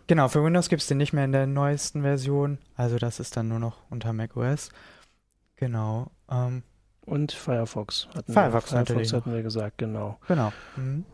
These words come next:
Speaker 2: Okay, die habt ihr getestet. Wir können jetzt mal hier zumindest auf eine Sache, da hatten wir vorher schon drüber geredet. Ich guck mal, ob man das hier dann,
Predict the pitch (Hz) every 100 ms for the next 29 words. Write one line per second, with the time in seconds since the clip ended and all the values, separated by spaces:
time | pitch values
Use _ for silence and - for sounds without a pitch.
0 | - 165 - 123 135 139 156 139 - 156
1 | 151 139 151 143 147 135 131 135 143 135
2 | 123 127 - 131 147 139 139 135 127 -
3 | 131 - 135 139 143 131 123 120 120 147
4 | - 139 135 127 120 - 123 123 120